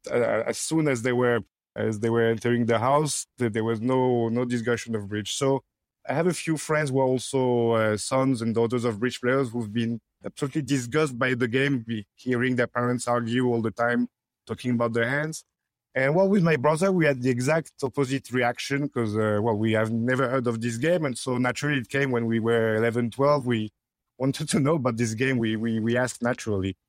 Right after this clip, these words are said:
And, uh, my mo-, so we, my mother, so she, she, they realized we showed some interest, and, uh, they, they started organizing this little class among, uh, us and a couple of friends we have. So we had some school.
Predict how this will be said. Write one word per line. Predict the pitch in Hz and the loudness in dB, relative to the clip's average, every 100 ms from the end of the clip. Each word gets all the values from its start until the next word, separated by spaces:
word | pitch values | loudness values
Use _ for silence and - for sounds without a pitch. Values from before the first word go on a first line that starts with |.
| _ _ _ _ _ _ - | _ _ _ _ _ _ -8
And, | 131 120 117 117 | -2 0 0 0
uh, | 120 120 117 | 2 2 2
my | 123 127 | 0 2
mo-, | 131 139 | 2 2
so | 135 135 | 0 0
we, | 131 127 | 0 2
my | 123 123 | 2 2
mother, | 120 131 139 139 | 2 2 2 0
so | - 107 | -2 -6
she, | 104 110 104 98 - | -6 -4 -4 -6 -10
she, | - 101 101 - | -8 -6 -6 -4
they | 110 | -2
realized | 120 120 127 117 | 0 2 0 0
we | 113 | -2
showed | - 117 | -2 -6
some | - 117 | -2 0
interest, | 127 143 165 175 - | 0 0 -2 -2 -2
and, | 131 123 | 0 2
uh, | 120 117 113 - _ _ | 2 2 0 -4 _ _
they, | 123 127 | 0 0
they | 120 | 0
started | 123 139 139 151 | -2 -2 0 2
organizing | 135 120 123 123 123 127 | 0 2 2 2 0 -2
this | 127 120 | -2 0
little | 147 143 | 0 0
class | - 139 139 - | 0 0 0 0
among, | 117 117 120 110 | 0 2 2 2
uh, | 113 107 107 104 - | 2 2 0 -2 -4
us | 131 135 - | 0 0 0
and | 120 113 | 0 0
a | 104 | -2
couple | 110 - 120 | -6 -4 -4
of | |
friends | - 127 120 110 | -2 -2 -2 0
we | 107 | -2
have. | 110 | -2
So | - 104 | -4 -2
we | 113 | -2
had | 113 | -2
some | 113 113 | -6 -10
school. | - 151 170 | -6 -4 -2